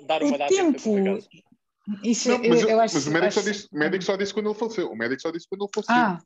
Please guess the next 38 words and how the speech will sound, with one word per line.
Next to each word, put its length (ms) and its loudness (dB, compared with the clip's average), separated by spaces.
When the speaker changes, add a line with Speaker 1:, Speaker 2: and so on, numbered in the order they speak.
Speaker 3:
Não, 80 -8
Speaker 2:
ok. 120 4
Speaker 3:
não, 120 2
foi, 180 0
foi, 240 0
ou 100 -2
seja, 280 -2
depois, 340 -4
eh, 380 -4
acho 180 -6
que 40 -6
ele 80 -8
foi 80 -20
conversar 300 -10
com 100 -8
ele, 60 2
não 60 2
sei 100 -8
o 40 -14
quê, 140 -6
e 160 -10
quando 200 4
ele 100 6
faleceu, 480 0
ele 140 -2
disse, 180 -10
"Pá, 220 0
é 80 -2
surpreendente", 580 -2
porque 320 -2
efetivamente 800 -2
ele 120 0
tinha 220 -2
um 100 -2
espaço, 440 -6
um 80 0
curto 320 0
espaço, 420 -2